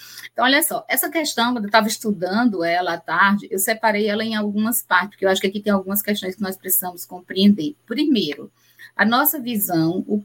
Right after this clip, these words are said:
prisma sob o qual nós percebemos as coisas, ainda é muito acanhado, né? Muito acanhado. Nós ainda não temos uma capacidade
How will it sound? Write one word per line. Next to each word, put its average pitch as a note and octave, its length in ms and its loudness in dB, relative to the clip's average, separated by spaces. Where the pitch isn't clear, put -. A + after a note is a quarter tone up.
prisma F3+ 800 0
sob G3+ 360 2
o A3 80 -4
qual F3 280 2
nós F3+ 200 -4
percebemos G3 720 0
as F#3+ 200 -2
coisas, F#3 720 -2
ainda G#3+ 220 2
é A3 40 2
muito A#3 160 0
acanhado, A#3+ 680 0
né? F3+ 240 2
Muito A3+ 500 2
acanhado. D#3 640 0
Nós G#3+ 220 4
ainda B3+ 160 0
não C#4 160 2
temos C4 560 -2
uma F#3+ 180 -2
capacidade F3+ 1200 0